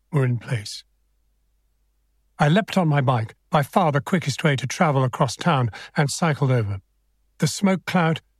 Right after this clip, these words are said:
was a grievous horror, billowing up into the sky. It was visible from almost anywhere in London.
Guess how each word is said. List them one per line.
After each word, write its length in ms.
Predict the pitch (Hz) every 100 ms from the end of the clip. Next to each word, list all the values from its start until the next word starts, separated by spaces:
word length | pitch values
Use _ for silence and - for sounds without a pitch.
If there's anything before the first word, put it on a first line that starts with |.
| _
was 160 | 151 160
a 60 |
grievous 480 | 131 185 156 123 -
horror, 480 | - 165 131 104 - _ _ _ _ -
billowing 460 | 208 196 175 160
up 240 | 156 127 - _ _ _
into 220 | 185 165 135
the 100 | 123
sky. 560 | - 160 127 104 101 - _ _ - - -
It 160 | 196 196
was 200 | 190 - _
visible 540 | 170 180 175 151 139 - -
from 180 | 170
almost 380 | 156 151 143 - _
anywhere 400 | 208 156 123 120
in 140 | 120
London. 380 | 147 135 110 104